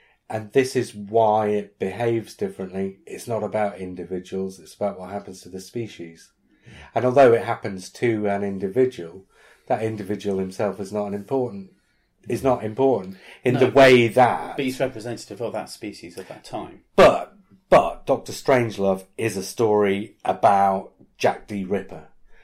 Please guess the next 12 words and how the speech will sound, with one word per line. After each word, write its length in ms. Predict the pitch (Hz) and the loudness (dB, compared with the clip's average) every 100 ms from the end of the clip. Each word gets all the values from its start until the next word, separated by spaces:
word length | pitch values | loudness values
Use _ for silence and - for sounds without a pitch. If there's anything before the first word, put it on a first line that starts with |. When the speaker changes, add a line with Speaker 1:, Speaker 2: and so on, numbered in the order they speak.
| - - | -20 -10
Speaker 1:
and 580 | 95 98 98 95 95 - - | -2 0 0 -2 -8 -4 4
Barry 240 | 107 98 | 4 4
Lyndon 800 | 101 101 98 95 95 92 92 - _ | 2 0 -2 0 0 0 -8 -16 _
is 400 | 95 95 95 95 | -4 0 2 0
a 100 | - 92 | -8 -12
story 400 | - 101 92 90 | -4 -4 -2 -6
about 540 | 87 95 95 92 90 _ | -2 -2 0 -4 -8 _
Redmond 460 | 90 98 92 92 87 | -4 -4 -4 -8 0
Barry, 420 | 107 95 82 82 - - _ - | 0 0 -4 -14 -20 -20 _ -12
and 120 | 90 | -10
The 60 | |
Shining 760 | 90 - 113 104 101 98 101 | -6 0 2 2 -2 -4 -6